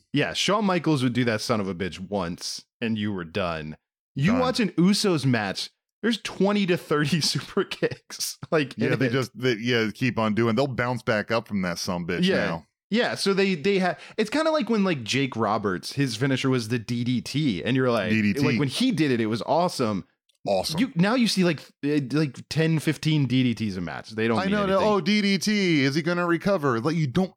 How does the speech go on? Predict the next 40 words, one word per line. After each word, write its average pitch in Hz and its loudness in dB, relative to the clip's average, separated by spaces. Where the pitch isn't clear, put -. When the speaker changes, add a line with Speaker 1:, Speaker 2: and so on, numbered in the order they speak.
Speaker 2:
you 202 2
don't 208 0
recover 147 0
from 123 -2
a 107 -2
D 127 0
D 123 0
T. - -2
Speaker 1:
And, - -2
and 214 2
you 226 4
know 302 2
what, 330 0
the 294 2
ones 226 2
now 151 2
that, 139 0
that 139 2
actually 131 0
does 107 0
make 107 0
me 107 -2
really 92 -2
sad, 90 -4
and, 101 -2
and 90 -6
the 98 -6
American 143 -2
Nightmare, 131 0
Cody 135 0
Rhodes, 127 2
is 104 -6
as 104 -8
guilty 117 -2
as 101 -4
this 110 -4
as 98 -6
of 87 -6
many 120 0
others, 110 -2